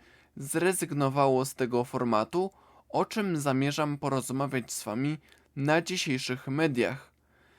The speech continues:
Dlaczego nie śniadaniówka? Ukazuje się raz w tygodniu rano i tak nadal będzie. To nie jest śniadaniówka, bo nie ukazuje się codziennie,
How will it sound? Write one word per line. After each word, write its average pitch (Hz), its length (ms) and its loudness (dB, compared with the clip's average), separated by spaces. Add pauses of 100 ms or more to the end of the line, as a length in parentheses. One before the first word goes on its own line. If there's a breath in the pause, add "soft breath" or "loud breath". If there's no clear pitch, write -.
(300 soft breath)
Dlaczego 175 640 2
nie 147 280 4
śniadaniówka? 156 840 0 (460 soft breath)
Ukazuje 208 500 2
się 185 300 6
raz 165 260 6
w - 80 -20
tygodniu 139 640 2
rano 139 420 4 (420 soft breath)
i 185 280 0
tak 170 400 2
nadal 120 420 2
będzie. 143 460 2 (720 soft breath)
To 156 200 2
nie 151 260 2
jest - 320 -2
śniadaniówka, 135 800 2 (360 soft breath)
bo 160 200 2
nie 202 160 2
ukazuje 202 480 2
się 185 140 -2
codziennie, 131 600 0